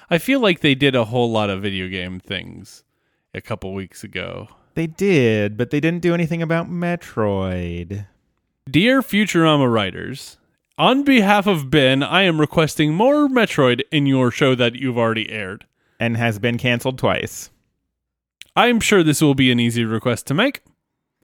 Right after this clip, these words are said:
Speaker 1: Thank you. Sincerely, Mike from Back to the Futurama in,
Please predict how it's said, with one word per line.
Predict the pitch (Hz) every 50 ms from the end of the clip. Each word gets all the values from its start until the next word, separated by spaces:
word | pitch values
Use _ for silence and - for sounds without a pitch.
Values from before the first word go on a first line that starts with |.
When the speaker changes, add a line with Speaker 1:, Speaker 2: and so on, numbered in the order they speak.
| _ _
Speaker 1:
Thank | - 156 123 110 -
you. | 101 - - - _ _ _ _ _ _ -
Sincerely, | - 139 131 - 175 175 175 175 175 170 160 - _ _ _ _ _ _
Mike | - 139 180 226 247 208
from | - - 151 135 127
Back | 117 175 185 185 - _
to | - 156
the | 151 151
Futurama | - 170 160 - 147 139 139 156 175 190 196 - - _ _ _ _ _ _
in, | - 285 302 285 -